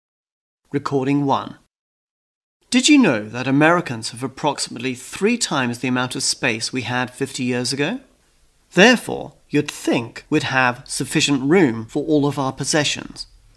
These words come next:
On the contrary, the personal storage business is now a growing industry. We've got triple the space, but we've become such enthusiastic consumers that we require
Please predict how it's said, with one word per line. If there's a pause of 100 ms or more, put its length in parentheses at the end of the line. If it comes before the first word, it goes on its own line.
(120)
On
the
contrary, (260)
the
personal
storage
business (100)
is
now
a
growing
industry. (580)
We've
got
triple
the
space, (220)
but
we've
become
such
enthusiastic
consumers (240)
that
we
require